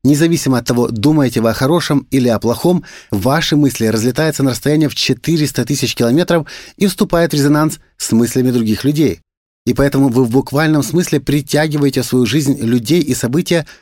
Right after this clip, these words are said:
которые резонируют с вами. В силу ваших мыслей можно не верить.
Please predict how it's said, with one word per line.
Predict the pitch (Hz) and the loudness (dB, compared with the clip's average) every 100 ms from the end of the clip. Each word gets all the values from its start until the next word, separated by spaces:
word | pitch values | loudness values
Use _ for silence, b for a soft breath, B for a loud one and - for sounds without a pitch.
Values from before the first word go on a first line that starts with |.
| B | B
которые | 160 165 175 170 | -4 0 2 2
резонируют | 139 139 131 120 110 113 - | 2 2 4 2 2 0 0
с | |
вами. | 143 117 85 - _ _ _ _ _ _ _ _ - | 0 0 -4 -10 _ _ _ _ _ _ _ _ -8
В | |
силу | - 117 | -2 0
ваших | 107 98 120 165 | 0 0 -2 -2
мыслей | 180 - 170 - | -2 0 -2 -2
можно | 139 151 143 | 0 0 0
не | 123 107 | 0 2
верить. | 101 90 - | 0 -2 -8